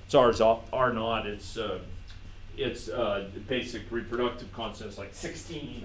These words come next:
or something. So maybe the first person gets, you know, gets sixteen people sick. The next, each of those get, you know, another sixteen, so two hundred fifty-six. You know, another, and then, then it goes up to, what, sixty-four thousand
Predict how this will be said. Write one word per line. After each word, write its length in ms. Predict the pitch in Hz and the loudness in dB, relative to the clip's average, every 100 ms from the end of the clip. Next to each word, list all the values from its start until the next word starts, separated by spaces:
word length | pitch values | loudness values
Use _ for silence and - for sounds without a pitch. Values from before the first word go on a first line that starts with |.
| - | -10
or 60 | - | -12
something. 360 | - - - - | -12 -12 -12 -10
So 180 | - 110 - - - | -8 -8 -8 -14 -4
maybe 220 | 160 151 | 2 4
the 120 | 131 123 | 2 4
first 280 | 151 - | 2 4
person 300 | 143 127 123 | 0 -2 -2
gets, 320 | 120 113 - - - - - - - - - | -4 -4 -6 -12 -14 -14 -14 -16 -16 -14 -6
you 100 | 135 | -4
know, 280 | 113 110 104 135 | -2 -4 -6 -6
gets 200 | 123 - | -6 -2
sixteen 480 | 170 - 151 135 | -2 -2 -4 -6
people 320 | 131 131 117 - | -6 -8 -6 -6
sick. 360 | 127 104 - | -6 -8 -8
The 80 | 123 | -8
next, 220 | 127 123 - - | -6 -8 -12 -8
each 260 | 151 - | -8 -6
of 80 | 139 | -2
those 380 | 123 123 123 - | 2 2 2 -2
get, 360 | 117 104 - - - - | -4 -4 -6 -14 -18 -12
you 120 | 123 | -10
know, 180 | 113 110 | -6 -6
another 300 | 113 117 117 | -4 -4 -4
sixteen, 520 | - 117 - 113 110 | -6 -10 -10 -12 -10
so 140 | - 110 | -10 -10
two 160 | - | -6
hundred 240 | 131 113 110 | -6 -6 -8
fifty-six. 840 | 117 117 110 135 - - - - - - - - - - | -10 -10 -10 -6 -6 -8 -14 -14 -16 -16 -18 -18 -16 -10
You 140 | 127 | -8
know, 200 | 110 107 | -6 -6
another, 420 | 113 120 120 117 104 | -6 -4 -2 -2 -6
and 180 | 120 113 | -8 -6
then, 340 | 113 113 113 98 | -6 -6 -8 -8
then 140 | 120 120 | -6 -4
it 80 | |
goes 240 | 117 120 120 | -2 -2 -4
up 200 | 107 - | -8 -8
to, 60 | 113 104 | -8 -6
what, 220 | 107 - - - | -8 -10 -12 -12
sixty-four 520 | 165 135 127 131 127 120 | -12 -10 -10 -8 -6 -6
thousand 560 | 123 113 117 107 107 | -6 -8 -8 -8 -10